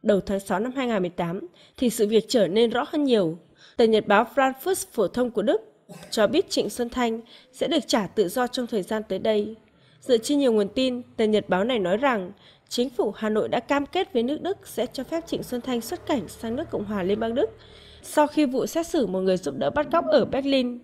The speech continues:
đi đến kết thúc. Cũng theo thông tin của Nhật báo này, một phần của sự nhượng bộ từ phía Việt Nam cũng là việc trả tự do cho luật sư Nguyễn Văn Đài.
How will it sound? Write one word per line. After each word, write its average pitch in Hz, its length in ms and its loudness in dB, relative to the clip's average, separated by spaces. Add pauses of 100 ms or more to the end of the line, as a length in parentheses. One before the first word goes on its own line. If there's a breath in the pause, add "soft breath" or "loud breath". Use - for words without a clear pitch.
(120)
đi 220 180 0
đến 202 240 0
kết 311 160 -4
thúc. 392 180 -4 (920 soft breath)
Cũng 247 140 -2
theo 311 160 0
thông 294 180 -2
tin 254 240 0
của 214 80 0
Nhật 185 200 0
báo 185 160 0
này, 214 300 0 (380 loud breath)
một 220 220 0
phần 220 200 4
của 196 100 -4
sự 156 200 -4
nhượng 175 200 -2
bộ 151 160 2
từ 196 160 -4
phía 208 160 -6
Việt 247 240 -8
Nam 220 320 0 (200)
cũng 262 100 -4
là 339 140 4
việc 233 240 0
trả 220 200 0
tự 165 240 -2
do 262 180 0
cho 262 140 -4
luật 202 140 2
sư - 180 -6
Nguyễn 240 160 -2
Văn 269 180 -4
Đài. 185 360 0